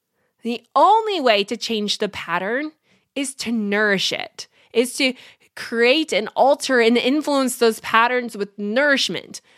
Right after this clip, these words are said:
with safety, with things that are going to support your body. So we have to see safety as the most influential thing on all of your biology. Safety or a lack of safety is the generator or the creation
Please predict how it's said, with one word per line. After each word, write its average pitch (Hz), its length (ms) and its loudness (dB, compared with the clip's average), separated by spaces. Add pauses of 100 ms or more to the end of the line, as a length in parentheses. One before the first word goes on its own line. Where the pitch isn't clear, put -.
(140)
with 240 140 2
safety, - 800 -2 (260)
with 269 140 -4
things 311 320 -4
that 311 100 2
are 294 80 2
going 285 240 -2
to 294 140 -6
support - 640 -4
your 202 140 -2
body. - 520 -6 (1400)
So 294 120 -10
we 285 120 -2
have 294 280 2
to 392 120 0
see 294 260 -2
safety 240 520 0
as 247 220 -4
the 254 160 0
most 240 640 2
influential 277 920 0
thing 196 400 -2 (400)
on 233 180 2 (160)
all 247 240 4
of 208 80 0
your 185 140 -2
biology. 139 760 -6 (480)
Safety 302 640 0 (120)
or 277 140 4
a 285 140 2
lack 254 460 0
of 277 120 -2
safety 226 520 -2
is 254 280 -4
the 302 120 -4
generator 302 800 0
or 254 160 2
the 254 100 -2
creation 247 640 -2